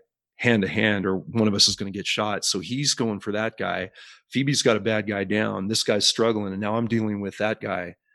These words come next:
um, and the dog. And we have riflemen coming up, running behind us to support us, but they're a couple seconds behind us.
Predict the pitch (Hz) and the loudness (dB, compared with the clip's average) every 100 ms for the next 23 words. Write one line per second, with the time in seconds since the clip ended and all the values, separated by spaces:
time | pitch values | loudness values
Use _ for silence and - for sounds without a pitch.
0 | _ _ _ _ _ 98 101 98 90 _ | _ _ _ _ _ -6 -2 -4 -6 _
1 | _ _ _ - - 127 135 139 113 95 | _ _ _ -20 -6 2 4 4 4 2
2 | 90 92 _ _ _ _ _ - _ - | 0 -4 _ _ _ _ _ -20 _ -4
3 | 123 117 107 107 104 110 110 - 110 98 | 0 0 0 -2 0 0 -2 -2 -4 -4
4 | 120 110 107 98 _ _ - 113 110 101 | -2 0 0 -2 _ _ -6 -4 -2 -4
5 | 90 110 104 95 92 - 85 - 110 101 | -2 -2 0 -2 0 0 -2 -2 0 0
6 | - - 107 95 123 - - 110 110 101 | -2 -2 -4 -2 -4 -2 0 0 0 -4
7 | - 92 101 107 95 - | -4 -4 -4 -4 -2 -2